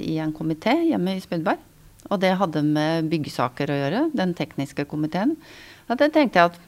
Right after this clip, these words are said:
hm, det synes jeg er morsomt. Eh, av yrke så er jeg interiørkonsulent, så jeg driver jo med litt tegninger og liker å se på hus. Og så fant jeg ut at det var såpass morsomt at da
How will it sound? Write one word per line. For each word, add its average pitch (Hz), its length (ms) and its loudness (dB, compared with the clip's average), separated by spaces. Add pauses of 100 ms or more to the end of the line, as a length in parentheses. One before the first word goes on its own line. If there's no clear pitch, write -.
hm, 285 300 4 (200)
det 269 160 4
synes 190 240 -2
jeg 202 100 4
er 208 40 4
morsomt. - 560 -2 (200)
Eh, 180 400 -2
av 170 240 0
yrke 170 320 -4
så 175 120 -4
er 151 260 0
jeg 160 160 2
interiørkonsulent, 160 680 -4
så - 220 -8
jeg - 40 -6
driver 151 280 -6
jo 156 120 -2
med 151 180 -2
litt 147 160 -10
tegninger 143 640 -2
og 143 440 -6
liker 147 560 -2
å 151 60 -10
se - 160 -8
på 156 180 -6
hus. 180 320 -8 (1120)
Og 262 100 4
så 302 280 4
fant 254 220 4
jeg 160 140 4
ut 170 140 -2
at 185 200 0
det 147 180 4
var 185 100 0
såpass 165 360 -2
morsomt 180 480 -4
at 185 180 -2
da 160 140 -2